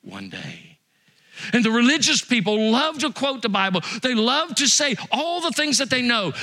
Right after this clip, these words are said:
And let me tell you, God's not gonna ask you how many Bibles you had. God's not gonna ask you how marked up was your Bible. God's not gonna ask you, "Well, did you use that highlighter color code system where you highlight different promises and things in different," no.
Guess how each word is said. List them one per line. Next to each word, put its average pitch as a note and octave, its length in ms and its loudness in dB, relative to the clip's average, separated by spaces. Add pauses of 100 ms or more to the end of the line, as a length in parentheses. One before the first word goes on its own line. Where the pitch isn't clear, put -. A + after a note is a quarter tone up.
(120)
And B3 120 2
let D#4 100 0
me F4 80 -2
tell D4 160 0
you, A#3+ 120 0
God's C#4 340 0
not E4+ 160 0
gonna E4+ 140 2
ask D4 340 0
you B3+ 80 2
how C4 100 2
many A#3+ 140 2
Bibles F#3+ 440 2
you D#3+ 120 2
had. G#2+ 320 -2 (720)
God's D4+ 260 2
not F4 160 2
gonna E4 160 2
ask C4+ 320 2
you C#4 120 2 (120)
how C#4+ 200 2
marked C4+ 360 2
up D#4 180 -2
was A3+ 220 0
your G3 100 4
Bible. A#2+ 580 -2 (520)
God's D#4 280 0
not E4+ 180 0
gonna D#4 160 0
ask A#3 260 0
you, C4 80 -2
"Well, E3+ 140 2
did D#3 180 0
you D#3+ 80 2
use G3+ 280 0
that F#3+ 160 0
highlighter G3 720 0
color G3+ 300 -4
code A#3+ 360 -4
system E4+ 480 -2
where F3+ 120 0
you D3+ 160 0 (260)
highlight A3 480 0
different C4 520 -2
promises C#4+ 720 0
and F3 140 0
things C4+ 480 0
in G3+ 140 0
different," A#3 280 -2
no. G#3+ 460 -2